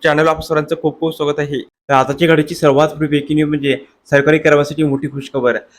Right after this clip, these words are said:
सरकारी कर्मचाऱ्यांना तीन मोठे आर्थिक लाभ एकाच वेळी मिळणार. त्या संदर्भात या एपिसोडच्या माध्यमातून संपूर्ण नवीन अपडेट आता आपण आहोत. तत्पूर्वी मी आपण सांगू इच्छितो, आपण चॅनल नवीन असेल तर चॅनलला सबस्क्राईब करा, आजच्या बाजूला आजचे नवीन अपडेट सविस्तर समजून घ्यायला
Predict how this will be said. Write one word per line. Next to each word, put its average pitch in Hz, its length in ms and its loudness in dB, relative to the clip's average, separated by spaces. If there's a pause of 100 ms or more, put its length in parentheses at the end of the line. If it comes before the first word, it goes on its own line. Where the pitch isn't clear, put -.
(180)
सरकारी 151 300 4
कर्मचाऱ्यांना 151 600 0
तीन 160 140 0
मोठे 147 200 0
आर्थिक 147 320 -2
लाभ 156 200 0
एकाच 147 260 -2
वेळी 147 140 4
मिळणार. 139 360 0
त्या - 420 -2
संदर्भात 151 520 2
या 160 60 6
एपिसोडच्या 147 420 -4
माध्यमातून 147 480 0
संपूर्ण 151 340 0
नवीन 147 280 2
अपडेट 139 360 0
आता 143 160 -2
आपण 139 140 2
आहोत. 131 300 -2 (460)
तत्पूर्वी 165 440 6
मी 170 120 4
आपण 160 200 2
सांगू 151 280 2
इच्छितो, 147 200 -2
आपण 147 200 2
चॅनल 143 280 2
नवीन 143 140 4
असेल 147 200 -6
तर 151 60 -8
चॅनलला 143 320 2
सबस्क्राईब 147 380 -2
करा, 156 200 4
आजच्या 143 220 -2
बाजूला 143 500 2 (360)
आजचे 143 320 2
नवीन 147 220 2
अपडेट 143 300 2
सविस्तर 147 400 0
समजून 147 280 -2
घ्यायला 165 280 0